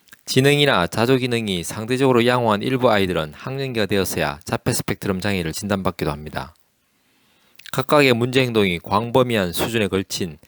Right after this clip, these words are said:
복잡한 스펙트럼을 갖고 있다는 의미에서 스펙트럼 장애라고 부릅니다. 이 때문에 같은 스-, 자폐 스펙트럼 아이라도 보이는 모습은 각기 다를 수 있습니다. 치료, 자폐 스펙트럼 장애는 다양한 원인에 의해 발생하므로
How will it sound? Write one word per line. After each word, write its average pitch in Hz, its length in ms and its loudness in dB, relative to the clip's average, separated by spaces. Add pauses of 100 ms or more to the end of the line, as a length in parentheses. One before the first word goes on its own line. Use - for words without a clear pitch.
(260)
복잡한 127 600 0
스펙트럼을 123 560 -4
갖고 95 340 -2
있다는 87 320 0
의미에서 85 500 -2
스펙트럼 110 520 -2
장애라고 95 420 -2
부릅니다. 76 580 -8 (720)
이 143 100 0
때문에 139 360 2
같은 - 340 -4
스-, 123 100 -6 (180)
자폐 - 380 -4
스펙트럼 - 500 -6
아이라도 95 640 0 (400)
보이는 123 280 4
모습은 117 340 0
각기 101 320 -8
다를 85 200 -2
수 85 120 -4
있습니다. - 560 -10 (800)
치료, 120 400 2 (400)
자폐 135 280 -2
스펙트럼 123 460 -4
장애는 98 500 0
다양한 120 360 0
원인에 120 320 2
의해 101 180 4
발생하므로 87 720 -2